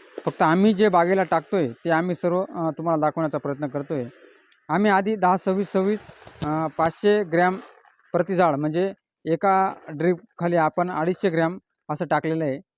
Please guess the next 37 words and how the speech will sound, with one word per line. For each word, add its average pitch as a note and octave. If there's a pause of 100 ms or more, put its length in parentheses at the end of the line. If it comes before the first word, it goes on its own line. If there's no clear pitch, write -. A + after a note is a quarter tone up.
(500)
अं, C#3
तदनंतर F3+
ही, E3+ (140)
हा F3
जो G3+
डोस F#3+
आहे E3
तो F3
म्हणजे E3+ (100)
पूर्ण F#3
दहा F3
सव्वीस E3+
सव्वीस F3+
धरून E3+ (460)
प्रत्येक F#3
झाडाला E3+ (120)
एक F#3 (120)
किलो F#3+
खाद्य E3+
गेलं E3+
पाहिजे E3+
या D#3+
हिशोबाने D#3
आम्ही, D#3 (440)
अं, C#3
प्रत्येक D#3+
डोस, D#3+
अं, C#3+
टाकतोय. C#3 (520)
तदनंतर G3
आम्ही G3+
अन्नपूर्णाची G3
एक F#3+
किट F#3+
आणलेली E3+
आहे. A#2+ (2250)
ते, G3+